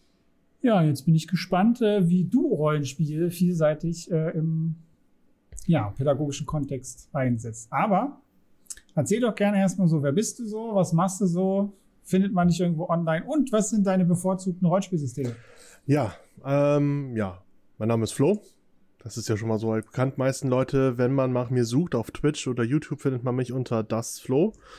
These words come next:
Speaker 2: mit, äh, so einem Unterstrich zwischen dem das und dem Flo und mit Doppel-O. Und, ähm, ja, da kann man sich so Videos, so ein paar kleine Erklärvideos von mir anhören zum Thema The Witcher aktuell oder auch zum Game of Thrones Rollenspiel, was ich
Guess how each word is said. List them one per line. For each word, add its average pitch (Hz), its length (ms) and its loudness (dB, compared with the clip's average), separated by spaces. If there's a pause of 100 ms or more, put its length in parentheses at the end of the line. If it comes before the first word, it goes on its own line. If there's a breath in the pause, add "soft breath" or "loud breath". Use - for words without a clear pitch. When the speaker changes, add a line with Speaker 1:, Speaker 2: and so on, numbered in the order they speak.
(180 loud breath)
Speaker 2:
mit, - 340 -2
äh, 107 200 0
so 107 160 -4
einem 104 100 -2
Unterstrich 156 640 0
zwischen 143 300 -2
dem 135 100 2
das 135 240 0
und 131 140 -2
dem 123 100 0
Flo 127 260 0
und 113 140 -2
mit 117 140 -4
Doppel-O. 120 480 0 (1160 loud breath)
Und, 175 760 4
ähm, 151 760 2 (640)
ja, 123 180 4
da 110 140 0
kann 135 120 -2
man 127 120 0
sich 117 160 -2
so 117 100 -2
Videos, 131 380 2
so 131 80 -2
ein 117 80 -2
paar 143 160 0
kleine 139 400 0
Erklärvideos 139 640 2
von 127 180 -2
mir 123 140 0
anhören 117 420 -2
zum 113 240 -4
Thema 113 480 -2
The 110 160 -2
Witcher 135 300 0
aktuell 110 540 -2
oder 107 260 -2
auch 104 240 -8
zum 101 540 -4
Game 98 180 -4
of 92 160 -10
Thrones 202 320 0
Rollenspiel, 160 540 0
was 143 180 -4
ich - 540 -12